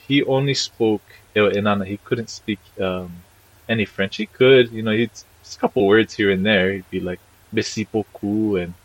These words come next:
"na na" and stuff like that. But, um, only Ewa Inanna usually we'd speak with him. So he's the one who kind of, um, taught me the language because we'd always stay with him, and he'd speak very slowly at a real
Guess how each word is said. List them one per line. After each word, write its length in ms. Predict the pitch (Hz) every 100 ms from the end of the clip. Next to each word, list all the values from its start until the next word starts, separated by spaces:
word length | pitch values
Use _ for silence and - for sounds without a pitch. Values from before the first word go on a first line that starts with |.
| _ _ _
"na 160 | 107 104
na" 420 | 95 95 107 107
and 140 | 98 95
stuff 200 | - 101 101
like 180 | 98 -
that. 220 | 113 110 - _ _ _ _ -
But, 260 | 95 87 - _ _
um, 500 | 98 95 92 87 85 - _ _ _ -
only 220 | 131 123
Ewa 160 | 110 107
Inanna 380 | 101 101 101 92
usually 500 | 92 90 - 90 90 - -
we'd 180 | 95
speak 280 | - - 98
with 140 | - -
him. 140 | 95 90
So 320 | - 95 90 - - _ _
he's 160 | 143 151
the 80 | 151
one 160 | 143
who 80 | 127
kind 240 | - 127 113
of, 160 | 101 - _ _ -
um, 520 | 92 92 90 87 90 _ _ _ -
taught 200 | 120 131
me 120 | 131
the 100 | 123
language 760 | 117 117 123 123 117 - - - _ 104
because 320 | 101 107 98
we'd 120 | 107
always 220 | 107 98
stay 220 | - 104 113
with 140 | 117 139
him, 160 | 131
and 100 | 98 -
he'd 160 | 104 -
speak 240 | - 110
very 260 | - 107 101
slowly 760 | - - 95 101 117 156 170 120
at 120 | 98
a 80 | 98
real 180 | 107